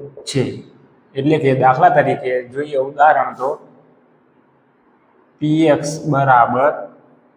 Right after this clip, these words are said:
ખાલી ઝીરો. પી એક્સ બરાબર ઝીરો લો તો એને કહેવાય શૂન્ય બહુપદી, કે જે બહુપદી શૂન્ય ને,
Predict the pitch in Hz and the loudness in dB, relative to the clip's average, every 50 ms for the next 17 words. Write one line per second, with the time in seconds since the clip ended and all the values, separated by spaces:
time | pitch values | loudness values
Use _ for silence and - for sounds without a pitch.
0 | _ _ _ _ _ _ _ _ _ _ - 131 143 151 143 127 113 113 120 143 | _ _ _ _ _ _ _ _ _ _ -6 -4 -2 -2 -2 -2 -4 0 2 2
1 | 151 135 110 101 98 - - - - - - _ _ _ _ _ _ _ _ _ | 4 4 2 2 -2 -4 -6 -8 -14 -20 -20 _ _ _ _ _ _ _ _ _
2 | _ _ _ _ _ _ _ _ _ _ 143 165 208 202 - - 156 147 143 139 | _ _ _ _ _ _ _ _ _ _ 4 4 4 4 4 2 2 4 4 6
3 | 131 127 131 131 127 127 156 196 208 190 151 131 127 123 120 - - - - - | 4 4 4 2 4 4 4 6 6 6 6 6 4 2 2 -2 -8 -16 -20 -20
4 | - _ - 139 139 151 175 165 - 135 135 151 175 - - 240 240 240 233 202 | -20 _ -6 -2 -2 0 0 -2 0 2 4 4 4 4 2 2 2 2 2 2
5 | 170 160 151 139 143 139 135 139 143 - - _ _ _ _ _ _ _ - 131 | 0 0 0 0 -2 -6 -10 -8 -10 -10 -12 _ _ _ _ _ _ _ -10 -10
6 | 123 127 170 220 226 196 170 165 165 156 - 147 139 135 135 139 156 175 - - | -4 2 4 4 4 4 2 2 2 2 0 0 -2 0 0 -2 -2 -2 -4 -8
7 | - - - - - - 170 190 208 214 214 196 165 156 156 165 165 165 160 160 | -14 -20 -20 -20 -16 -6 -2 0 2 2 2 2 2 2 0 -2 -2 -4 -6 -10
8 | - | -12